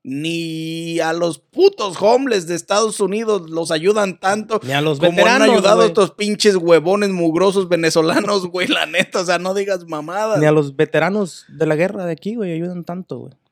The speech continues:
Speaker 1: Por eso te digo, o sea, también, digo, también son pendejadas de, de, del, de, del gobierno de Nueva York al,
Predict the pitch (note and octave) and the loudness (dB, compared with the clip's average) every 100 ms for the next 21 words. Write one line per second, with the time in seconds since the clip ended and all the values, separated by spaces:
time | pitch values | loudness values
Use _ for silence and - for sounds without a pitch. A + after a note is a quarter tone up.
0 | _ _ _ - A2 B2+ E3+ F#3 E3 E3 | _ _ _ -14 -8 -4 -2 0 0 0
1 | F#3 E3+ D3 C3+ B2+ B2 - B2 C3+ E3+ | 0 0 2 2 0 -4 -6 -8 -6 -4
2 | F3+ E3+ D3 _ D3+ E3+ D#3 E3 C4+ C#4+ | -4 -6 -10 _ -4 -4 -2 -2 -2 -4
3 | C#4 A3+ D3+ B2 E3 G3+ D3 A#2+ B2 A#2 | -4 -4 -4 -4 -2 -2 -2 -4 -8 -6
4 | A#2 B2 A#2 B2 A#2+ A#2 A2+ B2 A#2+ A2+ | -6 -6 -6 -6 -8 -8 -8 -6 -6 -6
5 | B2 A#2+ A#2+ A#2 A#2 A#2 A#2 B2 C3 D3+ | -6 -6 -6 -6 -8 -10 -6 -4 -2 -2
6 | D#3+ C#3 B2+ B2 B2+ B2 B2 C3 D#3 D3+ | -2 -4 -4 -6 -10 -10 -10 -4 -4 -2
7 | C#3 B2 A#2+ A2 | -6 -6 -12 -16